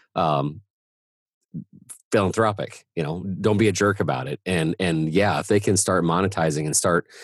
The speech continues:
learning, uh, the power of money and, and <laughs> compounding interest and financial independence now,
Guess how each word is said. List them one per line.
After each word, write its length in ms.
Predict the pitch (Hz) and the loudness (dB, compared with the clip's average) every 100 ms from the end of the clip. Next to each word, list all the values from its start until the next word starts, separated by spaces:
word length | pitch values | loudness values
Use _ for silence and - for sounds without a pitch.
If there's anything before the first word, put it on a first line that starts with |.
| - | -6
learning, 540 | 95 95 92 87 80 78 | 0 2 4 4 2 0
uh, 800 | 80 76 76 78 76 76 76 82 | 0 2 2 2 2 0 -2 -2
the 160 | 82 | -2
power 380 | - 92 98 82 | -2 0 2 2
of 60 | 78 | 2
money 380 | 92 104 87 - - - - | 2 4 2 -2 -10 -20 -8
and, 480 | 85 82 78 78 78 85 | -2 0 2 0 0 -2
and 380 | 78 76 76 | -2 -2 -4
<laughs> 20 | - | -2
compounding 600 | 92 95 - - - 139 | -2 -2 -4 -2 2 4
interest 480 | 110 113 98 98 | 4 2 2 2
and 160 | 95 85 | 0 0
financial 380 | 98 95 90 92 | 0 0 0 -2
independence 500 | 85 95 90 80 85 | 0 0 0 0 -2
now, 380 | 92 104 80 | 0 0 0